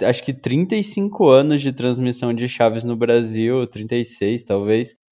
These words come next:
É agora que até essa parada. O que que você acha aí? Como que foi essa consolidação? Por que que o Chaves pegou tanto no Brasil? E, bom, seus pitacos aí sobre a popularização de Chaves no Brasil.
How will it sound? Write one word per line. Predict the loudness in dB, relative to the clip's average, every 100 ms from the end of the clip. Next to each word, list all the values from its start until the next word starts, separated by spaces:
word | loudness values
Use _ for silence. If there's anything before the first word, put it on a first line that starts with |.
| _ _
É | 2 4
agora | 4 6 6
que | 4 0 0 0 -6 _ _
até | 2 4 4 2 2 4 2
essa | 2 -2
parada. | 2 2 4 4 2
O | -4 _ _
que | -12
que | -6
você | 0 0 6
acha | 8 8 6 4
aí? | 4 4 0
Como | 0 0 0
que | -2
foi | 0 4 4
essa | 2 -4
consolidação? | -4 -4 -4 -4 0 2 0 0 0 0 0
Por | -2 0
que | -4
que | 0 0 0
o |
Chaves | 0 0 0 -2 -6
pegou | -4 0 -2
tanto | 0 0 0 -2
no | -6
Brasil? | 0 2 2 0 -2 -2 -4 _ _ _ _
E, | -2 0 0 -2 -6 _ _ _ _
bom, | 2 2 -4
seus | -2 -2 2
pitacos | -2 4 4 4 0 0
aí | 2 2
sobre | 0 0 0 2
a | 2
popularização | 2 -6 0 0 0 -2 0 -4
de | -2 -6
Chaves | -2 0 0 -2 -6
no | -4
Brasil. | 0 0 -2 -8